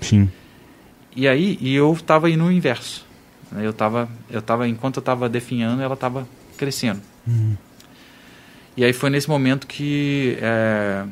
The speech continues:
Speaker 2: a ansiedade abaixou muito minha, minha imunidade, eu fiquei doente. E aí eu tive uma, uma doença que chama síndrome de Ramsay Hunt,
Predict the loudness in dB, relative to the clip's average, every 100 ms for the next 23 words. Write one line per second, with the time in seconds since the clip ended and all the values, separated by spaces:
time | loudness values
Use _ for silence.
0 | -12 -6 -4 -4 -2 0 2 2 0 -2
1 | -6 -6 -4 -4 -2 -2 0 0 0 -2
2 | 0 0 0 0 0 0 0 -2 -4 -4
3 | -4 -4 -6 -10 -18 -20 -20 -20 -20 -14
4 | -6 -4 -4 -6 -4 -2 -2 -4 -6 -8
5 | -6 -6 -6 -8 -8 -6 -6 -8 -14 -20
6 | -20 -20 -20 -16 -6 -2 0 0 0 -2
7 | -2 -2 -4 -4 -6 -6